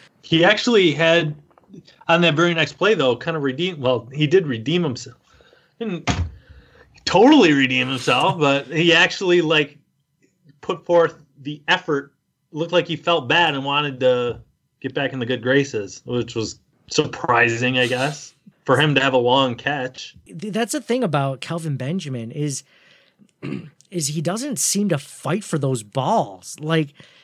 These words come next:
Speaker 2: I mean, he's, he's so big, his arms are so long.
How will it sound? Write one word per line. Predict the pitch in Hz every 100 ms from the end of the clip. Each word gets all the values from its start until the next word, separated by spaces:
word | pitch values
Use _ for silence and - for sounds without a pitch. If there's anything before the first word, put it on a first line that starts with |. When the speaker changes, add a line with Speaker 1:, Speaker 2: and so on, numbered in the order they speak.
| _
Speaker 2:
I | 170
mean, | 180 160
he's, | 180 175
he's | 151 156 147
so | - 262 262
big, | 143 147 151
his | 131
arms | 156 165 143
are | 123
so | - - 254 233
long. | 202 139 131 131